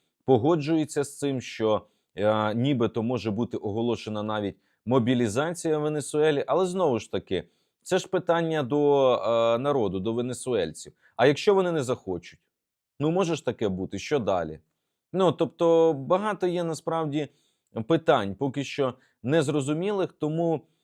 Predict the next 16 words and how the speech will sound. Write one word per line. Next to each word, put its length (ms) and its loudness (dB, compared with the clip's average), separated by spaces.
з 160 -12
точки 440 2
зору 300 2
інформаційної 1200 -2
це 560 -4
все 300 -2
може 300 -2
далі 380 0
тягнутися, 720 0
тягнутися 760 -2
і 140 2
тягнутися. 800 0
І 160 -4
це, 180 -4
на 160 -4
жаль, 240 -2